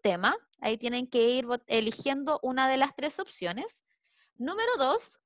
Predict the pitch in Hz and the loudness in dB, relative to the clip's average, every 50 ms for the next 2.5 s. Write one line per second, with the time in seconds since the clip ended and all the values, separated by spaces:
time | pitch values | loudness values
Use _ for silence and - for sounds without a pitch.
0 | _ - 427 453 466 466 480 - - 427 415 370 359 359 - - 349 370 370 - | _ 2 4 6 6 6 4 2 0 0 2 2 2 0 2 4 4 4 4 2
1 | 392 370 370 359 349 359 349 - - 302 - 311 311 339 370 349 - 427 415 466 | -2 -2 -2 0 0 0 0 -2 -6 -8 -6 -6 -6 -6 -8 -6 -6 -4 -2 -2
2 | 466 453 226 208 220 262 320 403 - | -2 -2 -4 -4 -2 -2 -4 -4 -8